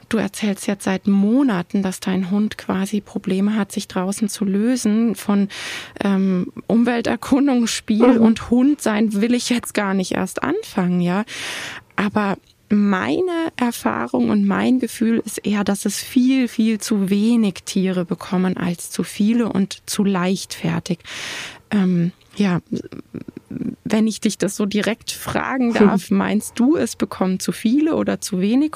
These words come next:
Speaker 1: Hunde nötige Medikation?
Speaker 2: Also im ganz großen Schnitt würde ich sagen, auf jeden Fall zu wenig.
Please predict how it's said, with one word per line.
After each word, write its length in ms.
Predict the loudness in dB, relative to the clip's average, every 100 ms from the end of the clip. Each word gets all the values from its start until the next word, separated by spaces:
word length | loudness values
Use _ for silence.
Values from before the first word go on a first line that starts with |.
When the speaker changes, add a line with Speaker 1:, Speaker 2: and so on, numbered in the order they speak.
| 0
Speaker 1:
Hunde 280 | 2 2
nötige 440 | 2 2 0 -2 0
Medikation? 880 | 0 0 -2 -6 -4 -2 0 0 -2 -8 -20 -20 -20 -8 0
Speaker 2:
Also 260 | 4 6
im 380 | 6 4 2 2
ganz 260 | 0 0 2
großen 320 | 2 2 0
Schnitt 260 | -2 -2
würde 120 | 0 -2
ich 40 |
sagen, 200 | -2 -4
auf 120 | -2
jeden 200 | 0 0
Fall 180 | 0 -4
zu 220 | -2 -2
wenig. 440 | 2 4 2 0